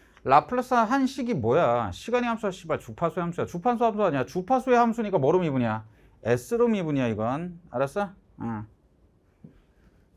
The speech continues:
그다음 플러스 삼의. 자, 일 차지. S의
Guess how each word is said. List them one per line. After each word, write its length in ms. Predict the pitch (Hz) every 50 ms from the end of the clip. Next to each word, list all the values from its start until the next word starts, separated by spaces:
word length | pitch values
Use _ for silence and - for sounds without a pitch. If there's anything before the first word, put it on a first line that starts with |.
| _ - - - - - _ -
그다음 220 | 131 147 156 160 160
플러스 500 | 202 208 208 185 202 - - - - - - _ _ _ - - - - _ _ _ _ - - _ _ _ - _ _ _ _ _
삼의. 360 | - - - 185 180 185 165 - - - _ - - - _ _ _ _ _ _ _ _ _ _ _ _ _ _ _ _ _ _ _ _ _ _ _ _ _ _ _ _ _ _ _ _ _ _ - - - _ _ _ -
자, 160 | 147 147 143
일 200 | 180 233 262 240
차지. 500 | - 254 226 185 190 208 220 226 220 - -
S의 1000 | 120 135 151 147 - - - 190 185 180 180 202 220 233 233 240 247 247 240